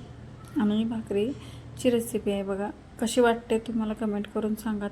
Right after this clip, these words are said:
थोडा जरी व्हिडिओ आवडला असेल तर लाईक, शेअर आणि सबस्क्राईब करायला अजिबात विसरू नका.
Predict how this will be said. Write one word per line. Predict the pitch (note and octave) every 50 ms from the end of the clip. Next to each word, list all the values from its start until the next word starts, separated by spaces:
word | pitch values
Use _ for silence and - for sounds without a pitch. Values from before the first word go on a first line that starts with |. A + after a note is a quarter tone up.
| -
थोडा | - A#3 G#3+ G#3+ G#3+
जरी | A3 A#3 A#3 A#3+
व्हिडिओ | A#3 A#3+ A3+ A3+ A3+ A3+
आवडला | A3 A3 G#3+ G#3+ G#3+ A3 A3
असेल | A3 G#3+ - A3 A3 G#3+
तर | A#3
लाईक, | G#3+ G#3+ G#3 G#3 G#3 G#3+ G#3+
शेअर | - - - A3 G#3+ G#3+
आणि | A3 A3 A3 A3+
सबस्क्राईब | A3 - A3+ - - - G#3+ G#3+ G#3 G3+
करायला | - - G#3+ A3 G#3+ G#3+ G#3+
अजिबात | G#3 G3+ - - G#3 G#3 G#3+ G#3 -
विसरू | A3+ A3 - - G#3 G#3
नका. | G#3 G3+ G3 - G3+